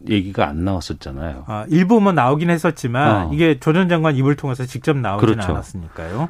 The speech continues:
Speaker 1: 그러면 이런 부분에 대해서 검찰 쪽에 뭐 한동훈 검사장이라든가 이런 쪽은 지금 뭐라고 하고 있는 거예요?
Speaker 2: 어, 한 검사장이 언론과 인터뷰를 또 했더라고요.
Speaker 1: 예.
Speaker 2: 인터뷰한 내용을 보니까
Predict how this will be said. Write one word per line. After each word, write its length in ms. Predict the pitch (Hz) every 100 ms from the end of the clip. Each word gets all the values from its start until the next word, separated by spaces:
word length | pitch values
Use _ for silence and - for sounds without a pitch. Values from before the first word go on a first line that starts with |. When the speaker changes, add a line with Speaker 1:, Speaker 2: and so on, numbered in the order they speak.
| -
Speaker 1:
그러면 420 | - 190 175 143 135
이런 280 | 165 190 175
부분에 340 | 165 156 151
대해서 720 | 131 131 127 131 117 101 95 95 - -
검찰 480 | 143 147 - 123
쪽에 420 | - 107 80 71 69
뭐 140 | 113 113
한동훈 600 | 156 151 135 120 104 90
검사장이라든가 920 | 107 104 101 92 80 76 - 71 71
이런 240 | 143 139 123
쪽은 200 | 113 104
지금 160 | 101
뭐라고 320 | 87 104 82
하고 140 | 76 67
있는 240 | 67 65
거예요? 320 | 64 76 87 73
Speaker 2:
어, 200 | 139 143
한 160 | - 262
검사장이 760 | 196 160 214 208 202 196 196 202
언론과 360 | 139 160 180
인터뷰를 440 | 131 127 170 170 156
또 100 | 156
했더라고요. 720 | 208 226 185 127 98 95 135
Speaker 1:
예. 220 | 110 92
Speaker 2:
인터뷰한 380 | 113 185 180 175
내용을 240 | 151 156
보니까 680 | 147 113 98 - 156 113 76